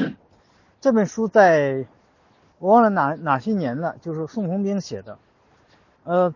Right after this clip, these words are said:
在所有的书店、书摊儿，包括盗版，啊，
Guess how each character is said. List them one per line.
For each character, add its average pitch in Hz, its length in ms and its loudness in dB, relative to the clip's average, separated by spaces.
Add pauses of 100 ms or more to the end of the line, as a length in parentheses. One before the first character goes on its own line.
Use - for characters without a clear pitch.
在 226 220 2
所 202 380 -6
有 214 120 -2
的 170 100 -6
书 202 380 -8
店、 175 320 0
书 202 420 -10
摊 - 220 -4
儿， 190 160 4
包 185 280 -2
括 135 500 -4 (100)
盗 190 220 2
版， 117 420 -4 (400)
啊， 117 400 -12